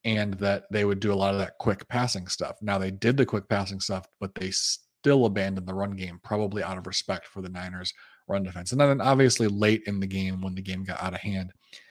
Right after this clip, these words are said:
they had to start throwing the ball more. So that was a little bit of a factor as well, although Tua hit the over.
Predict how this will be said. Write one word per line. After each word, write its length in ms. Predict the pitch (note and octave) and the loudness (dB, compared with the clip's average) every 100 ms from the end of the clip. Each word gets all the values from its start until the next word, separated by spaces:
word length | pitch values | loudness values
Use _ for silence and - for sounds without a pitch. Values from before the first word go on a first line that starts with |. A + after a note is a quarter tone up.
| _ _ | _ _
they 300 | - G#2 G2+ | -6 2 4
had 300 | F#2 G#2+ G2 | 4 0 0
to 100 | F#2+ | 0
start 320 | F#2 F#2 D#2+ - | -4 -4 -6 -8
throwing 220 | F#2+ F2+ | -8 -8
the 40 | |
ball 240 | F2+ F2+ F2+ | -8 -8 -8
more. 260 | F2 D#2+ | -8 -6
So 140 | - G2+ | -6 -2
that 200 | G#2 D#2+ | -2 -2
was 100 | F#2+ | -4
a 60 | |
little 260 | G2+ A#2+ B2+ | 2 8 8
bit 160 | G#2+ G2 | 8 2
of 80 | |
a 80 | F#2 | 0
factor 380 | - F2 F2+ - | -4 -8 -6 -8
as 120 | F2 | -8
well, 200 | F#2 F2 | -6 -6
although 340 | F2+ F#2 F#2+ F#2 | -4 -4 -4 -4
Tua 220 | - G#2+ F#2 | -2 -2 -2
hit 160 | F#2 - | -6 -8
the 140 | F2+ | -8
over. 360 | F#2 F#2 F2+ - | -6 -6 -8 -12